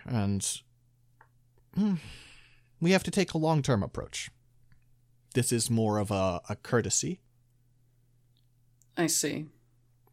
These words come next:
Speaker 2: And was there anything else aside from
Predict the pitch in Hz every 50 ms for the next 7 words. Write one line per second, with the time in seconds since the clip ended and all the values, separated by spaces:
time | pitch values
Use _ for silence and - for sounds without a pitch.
0 | _ - - 160 156 151 147 147 143 143 143 - - - - - 151 156 156 160
1 | 156 - - 156 151 - - 156 160 156 156 160 156 151 143 151 - - - -
2 | - 139 135 147 147 - - - 175 151 151 143 143 139 143 147 151